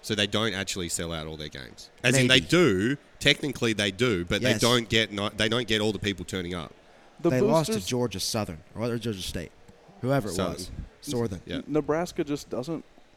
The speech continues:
Speaker 3: work anymore. If that would be like, that would be like, um, Jesus, I hate to make it about basketball. That'd be like a rising coach going to, back to Indiana. Like, N-, N-, Nebraska's dead in the water.
Speaker 2: But
Speaker 3: They
Speaker 2: you
Speaker 3: play in the Big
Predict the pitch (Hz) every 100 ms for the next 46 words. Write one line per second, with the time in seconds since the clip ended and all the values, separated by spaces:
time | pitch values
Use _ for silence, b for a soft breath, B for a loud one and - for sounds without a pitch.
0 | 127 117 139 180 104 101 65 - 139 147
1 | 165 180 165 170 165 160 156 - - b
2 | b b - 156 170 170 165 151 143 139
3 | 135 131 127 123 - - - - - 123
4 | 110 - 110 147 143 135 123 123 117 107
5 | 117 120 113 110 127 147 - - - B
6 | B B B - 143 151 147 139 127 131
7 | 131 127 117 123 117 120 117 110 107 120
8 | 123 - 113 113 107 107 87 87 139 139
9 | 147 139 151 143 135 135 151 - 135 113
10 | 135 127 120 113 113 101 80 - - 139
11 | 135 160 170 160 120 139